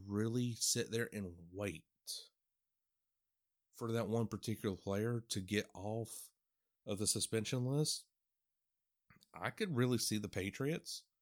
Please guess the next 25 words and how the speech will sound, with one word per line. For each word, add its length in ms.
or 120
the 80
Washington 460
Commanders 840
really 240
taking 400
a 60
shot 460
at 160
Calvin 360
Ridley 360
this 260
year. 180
But 120
guys, 220
what 240
do 60
you 200
think 420
about 280
Calvin 400
Ridley? 340
Do 160
you 160
think 360